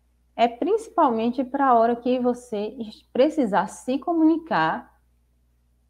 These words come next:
de forma falada e mais ainda de forma escrita.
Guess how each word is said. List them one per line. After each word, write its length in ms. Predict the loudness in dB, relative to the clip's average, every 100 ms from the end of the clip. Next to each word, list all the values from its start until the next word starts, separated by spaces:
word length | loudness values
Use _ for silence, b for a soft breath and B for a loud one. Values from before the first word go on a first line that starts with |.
| _
de 180 | -10 -8
forma 560 | -4 0 0 0 -6 -8 _ -2
falada 680 | -2 0 -6 -6 -6 -8 -14 _ _
e 80 | 2
mais 440 | 4 6 4 2
ainda 440 | 0 0 -2 -2 -2
de 100 | -4
forma 320 | -2 -2 -2
escrita. 800 | -4 -6 -4 0 0 -2 -10 -10